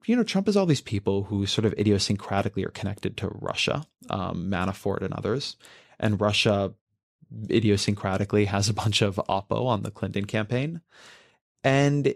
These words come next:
you know, just a relationship that feels normal to people at the time starts up. It's nobody's top agenda item, collude with the Russians.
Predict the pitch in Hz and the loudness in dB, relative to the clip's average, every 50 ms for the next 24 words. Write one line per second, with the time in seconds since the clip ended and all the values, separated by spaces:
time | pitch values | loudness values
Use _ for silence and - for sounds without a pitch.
0 | - - 220 220 - - - - 202 220 226 214 196 - 185 - 202 196 - - | -2 -10 -20 -16 -14 -12 -6 -2 -2 0 0 0 0 -2 2 2 2 0 2 -4
1 | - - 156 165 175 170 180 - 160 180 170 - 185 165 - 165 151 - - 123 | 0 0 2 2 2 0 2 2 2 2 2 0 -4 -2 -2 -2 2 2 0 0
2 | - - 127 120 113 104 104 101 104 107 104 113 120 127 120 117 - - 101 - | 2 2 2 2 4 2 2 2 2 2 2 2 2 2 0 -2 -2 -4 -10 -10
3 | - - 104 - - 98 95 - - 98 98 - 104 101 - - - - 95 92 | -6 -6 -6 -4 -2 -4 -4 -4 -6 -8 -4 -4 -6 -6 -6 -12 -10 -8 -6 -6
4 | 92 95 98 - - 95 - - - - - 98 85 - - - - - - _ | -6 -6 -8 -10 -14 -16 -14 -12 -10 -6 -4 -4 -4 -4 -8 -8 -8 -10 -12 _
5 | - - - - - 117 123 127 131 123 120 117 113 107 101 101 - - - - | -16 -14 -10 -2 2 4 4 4 4 4 4 4 4 2 2 -2 -6 -6 -2 0
6 | 110 107 - 104 98 - 104 101 104 104 110 - 117 120 117 123 127 135 131 127 | 0 0 0 -2 -2 -2 -2 0 2 2 0 2 2 2 4 4 2 2 -2 -4
7 | - - - - - - _ _ _ _ _ - - 113 107 110 110 107 95 101 | -8 -18 -20 -20 -20 -20 _ _ _ _ _ 0 2 4 6 6 6 4 2 0
8 | 101 - 95 95 - - - - - - - - - - - | -4 -4 -6 -6 -4 -6 -6 -6 -6 -8 -8 -8 -8 -8 -10